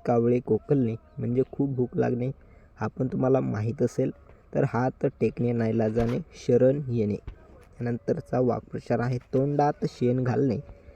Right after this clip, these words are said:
तर पराकोटीची निंदा करणे म्हणजे काय, तोंडात शेण घालणे. रक्त आटवणे, अतिकष्ट करणे, पाय धरणे, शरण जाणे, माफी मागणे, पाठ थोपटणे, शाबासकी देणे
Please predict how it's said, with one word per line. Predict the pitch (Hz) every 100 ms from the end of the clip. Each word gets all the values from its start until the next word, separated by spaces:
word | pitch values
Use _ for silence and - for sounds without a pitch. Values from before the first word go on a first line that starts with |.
| - - - -
तर | 127
पराकोटीची | 127 - 123 131 - 131 123 127 135 - 135
निंदा | 120 110 113 117
करणे | 123 123 110 117
म्हणजे | 113 113 113
काय, | 127 160 _ - -
तोंडात | 113 113 123 - -
शेण | - 147 123
घालणे. | 104 104 104 - - - - -
रक्त | 123 139 - - 160 -
आटवणे, | 117 - 147 135 120 - - -
अतिकष्ट | 127 - 139 139 - -
करणे, | 139 131 117 117 139 - - - -
पाय | 135 127 135
धरणे, | 120 139 131 110 - -
शरण | - 127 131 135 135
जाणे, | 143 131 113 - - - -
माफी | 123 117 - 139
मागणे, | 131 107 151 214 - - _ - -
पाठ | 139 135 - 147 -
थोपटणे, | 117 - 147 127 113 - _ -
शाबासकी | 117 110 117 - - 123
देणे | 143 143